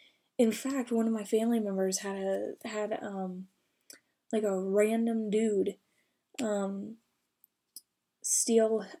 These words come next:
uh, his fiance's fucking, his fiance's, uh, f-, cell phone, and when they confronted him about it, he pulled out a gun on them.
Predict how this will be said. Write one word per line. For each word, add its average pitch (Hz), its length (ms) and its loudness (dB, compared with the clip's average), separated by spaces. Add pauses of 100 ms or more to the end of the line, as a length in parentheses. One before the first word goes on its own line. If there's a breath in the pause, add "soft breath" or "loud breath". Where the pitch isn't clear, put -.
uh, 202 340 -8 (540)
his 214 300 0
fiance's 214 1000 0
fucking, 226 920 -10 (1040 loud breath)
his 277 200 4
fiance's, 269 720 0
uh, 247 340 -2 (720 soft breath)
f-, - 160 -8
cell 277 280 4
phone, 208 300 2
and 214 260 -2
when 220 180 0
they 226 160 2
confronted 240 500 0
him 196 80 -2
about 190 200 -2
it, 226 40 -4
he 254 80 2
pulled 285 200 4
out 285 120 4
a 285 40 4
gun 311 160 2
on 254 160 0
them. - 160 -10